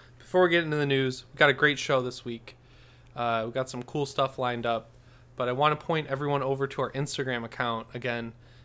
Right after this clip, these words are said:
'cause it's growing fast. We post stuff every day, and we just posted the intro to Halloween four. It's a big hit. People are loving it. So if you wanna not feel left out of this amazing community we've built single-handedly,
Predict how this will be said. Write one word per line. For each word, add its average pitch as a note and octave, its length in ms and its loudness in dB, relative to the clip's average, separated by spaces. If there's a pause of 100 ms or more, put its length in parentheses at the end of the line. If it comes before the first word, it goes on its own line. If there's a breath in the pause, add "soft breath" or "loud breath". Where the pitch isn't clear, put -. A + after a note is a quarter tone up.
(120)
'cause B2+ 160 -8
it's A#2+ 120 -12
growing C#3 320 2
fast. B2+ 580 4
We C3+ 160 -8 (120)
post E3 460 0
stuff - 360 0
every C#3+ 280 0
day, B2+ 340 2 (480 soft breath)
and B2 460 -4
we B2+ 100 -2
just D3+ 180 -4
posted C#3 600 2
the A#2 100 -4
intro C3 300 -2
to C3+ 80 0
Halloween B2+ 440 2
four. C3 520 0
It's - 100 -18
a B2+ 40 -14
big B2+ 260 -4
hit. B2 300 0 (200)
People C3+ 280 -6
are B2 80 -2
loving A#2+ 320 -2
it. B2 160 -6 (400 soft breath)
So - 140 -8
if C3 100 -6
you D#3 80 -2
wanna G#3 260 10
not E3 380 10
feel D#3 180 2
left C#3+ 280 4
out C3+ 260 6
of B2+ 80 -6
this C3 180 -2
amazing C3+ 400 -2
community C3 520 -4
we've A#2 280 -8
built A#2 380 -2
single-handedly, B2+ 880 -4